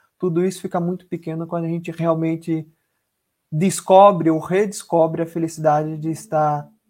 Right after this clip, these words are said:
servindo o Evangelho de Jesus, né?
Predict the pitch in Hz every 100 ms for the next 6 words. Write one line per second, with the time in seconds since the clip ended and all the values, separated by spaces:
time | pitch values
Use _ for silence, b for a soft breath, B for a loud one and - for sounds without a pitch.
0 | _ _ _ _ _ 196 175 165 151 185
1 | 180 160 151 151 151 156 151 160 143 127
2 | 131 147 151